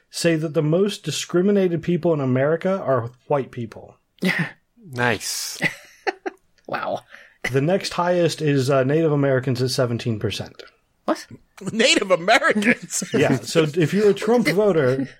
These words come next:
Speaker 1: mo-, half the Trump voters say that white people are the most discriminated and Native Americans are the, it's, well, seventeen percent say Native Americans are the most discriminated.
Speaker 3: Wow.
Speaker 4: That's fucking rich. <laughs> <laughs> white people more than Native Americans. And even
Speaker 1: Yeah.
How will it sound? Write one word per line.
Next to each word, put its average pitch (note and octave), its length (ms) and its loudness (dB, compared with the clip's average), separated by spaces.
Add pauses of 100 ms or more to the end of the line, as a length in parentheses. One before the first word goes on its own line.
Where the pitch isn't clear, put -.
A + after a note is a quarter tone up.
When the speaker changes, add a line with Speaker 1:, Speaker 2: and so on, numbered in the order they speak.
Speaker 1:
mo-, D3+ 240 0
half A3 380 -2
the G3 100 0
Trump F#3 280 -4
voters C#3+ 460 2
say D3 200 0
that B2 240 -6
white F3 240 0
people A3+ 360 0
are F#3 80 2
the E3+ 100 0
most E3+ 300 0
discriminated B2 840 0
and C3 180 0
Native D3 280 2
Americans B2+ 580 0
are A#2 60 0
the, A2 280 -4 (240)
it's, B2+ 220 -4
well, C3 260 2
seventeen F3 400 0
percent C3 320 -2
say C3 140 0
Native B2+ 300 2
Americans A2+ 500 -2
are A2 40 -8
the A#2 60 -6
most A2+ 220 -2
discriminated. F#2+ 680 -10 (420)
Speaker 3:
Wow. C#3+ 360 -2 (380)
Speaker 4:
That's F3+ 280 -2
fucking D3 480 -4
rich. C#3 400 0 (220)
<laughs> - 100 -16 (100)
<laughs> - 300 -2
white D3 340 0
people D3+ 300 -2
more B2 260 0
than C3+ 180 -8
Native B2+ 260 0
Americans. A2+ 580 0
And C3+ 120 0
even E3+ 200 2
Speaker 1:
Yeah. A2 180 -2